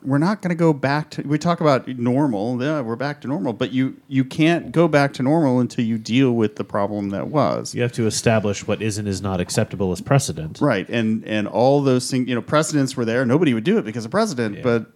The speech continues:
Speaker 1: yeah, somebody did. So now you need to prosecute the things that were illegal so that people next time it comes up are like, "Yeah, they sent those guys to jail for a long time. I'm
Speaker 2: So,
Speaker 1: not
Speaker 2: so
Speaker 1: doing
Speaker 2: here's,
Speaker 1: that."
Speaker 2: here's my thought on, on that. Uh, the state of New York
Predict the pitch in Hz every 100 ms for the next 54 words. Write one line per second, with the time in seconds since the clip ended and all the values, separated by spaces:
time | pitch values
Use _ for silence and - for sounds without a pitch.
0 | 107 110 113 147 165 170 175 156 151 196
1 | 151 147 131 117 123 139 156 143 135 131
2 | 127 120 - 139 147 - - 110 98 -
3 | 107 113 107 107 87 104 104 170 131 110
4 | - 113 107 - 123 123 110 104 127 -
5 | - 147 151 147 143 139 123 - 160 196
6 | 196 151 135 139 139 208 240 240 226 202
7 | 220 220 202 175 160 160 - 110 139 214
8 | - 98 90 90 - 101 117 113 160 151
9 | - 180 180 247 233 - 165 208 214 208
10 | 175 - - 113 82 69 - _ _ -
11 | 107 - 101 98 90 95 78 - - -
12 | _ _ _ _ _ _ _ 95 95 90
13 | 85 69 95 101 - 160 185 127 113 92
14 | 73 - - -